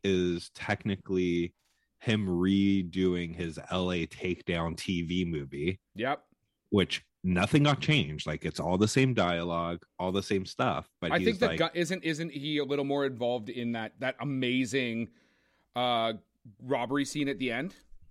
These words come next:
Speaker 2: Isn't that more played out in the film than
Speaker 1: No,
Speaker 2: it is in the
Speaker 1: it's
Speaker 2: show?
Speaker 1: 'cause, 'cause he has a bigger budget now.
Speaker 2: Oh, okay. Yeah, yeah,
Speaker 1: So
Speaker 2: yeah.
Speaker 1: now he was able to get, like, these more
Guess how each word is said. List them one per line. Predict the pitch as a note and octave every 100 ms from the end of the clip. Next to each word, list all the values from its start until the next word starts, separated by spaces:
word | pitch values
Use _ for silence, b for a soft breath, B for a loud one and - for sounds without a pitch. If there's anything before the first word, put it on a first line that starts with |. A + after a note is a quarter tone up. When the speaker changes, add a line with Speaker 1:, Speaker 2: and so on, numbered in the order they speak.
| -
Speaker 2:
Isn't | B2 C#3
that | C3 B2
more | C3 A#2+ B2 A#2+
played | - B2 A#2+
out | A2+ A#2+
in | B2 A#2
the | A2+ G#2+
film | A#2 A#2+ A#2+
than | C3
Speaker 1:
No, | A#2
Speaker 2:
it |
is | G#2
in | F2+
the |
Speaker 1:
it's | -
Speaker 2:
show? | A#2 D#3
Speaker 1:
'cause, | G#2 E2+ E2 D#2+ - _ _ -
'cause | F#2+ C#2 - - - _ _ _ _ _ -
he | G#2
has | E2+
a | D#2+
bigger | E2+ D#2+ D#2+
budget | E2 E2+ - -
now. | - - _ D#3
Speaker 2:
Oh, | F3 E3
okay. | D3 A2+
Yeah, | C3 B2+
yeah, |
Speaker 1:
So | A#2 A2+
Speaker 2:
yeah. | G2
Speaker 1:
now | G2+ G#2+ G#2 G#2
he | A2+
was | G2 F2+ -
able | F#2+ G#2 F2+ E2+
to | - F2
get, | D#2 D2+ D2+ -
like, | D#2+ D2 - - B B B -
these | F2 D#2+ D#2+
more | F2 E2 D#2 D#2 D2+ D2+ D2+ D#2+